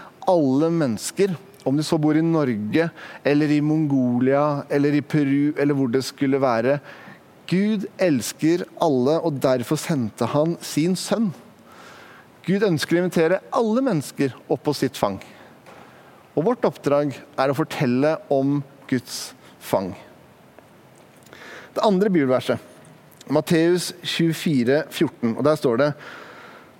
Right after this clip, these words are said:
«Og dette evangeliet om riket skal forkynnes i hele verden til vitnesbyrd for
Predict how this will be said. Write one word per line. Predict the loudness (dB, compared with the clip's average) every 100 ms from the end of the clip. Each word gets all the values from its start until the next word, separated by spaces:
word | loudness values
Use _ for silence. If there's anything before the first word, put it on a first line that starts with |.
| -20 -20 -4
«Og | -2 0
dette | -2 0 0 0 0
evangeliet | 0 2 2 2 2 -2 -6 -2
om | 0 2
riket | 0 -2 -6 -10 -12 -20 -20
skal | -4 0 0
forkynnes | 2 2 2 0 0 0
i | 2
hele | 4 4 2 2 2
verden | 0 0 -2 -2 -8 -6
til | -2 0
vitnesbyrd | 0 -2 -4 0 0 0 -2 -8 -8
for | -6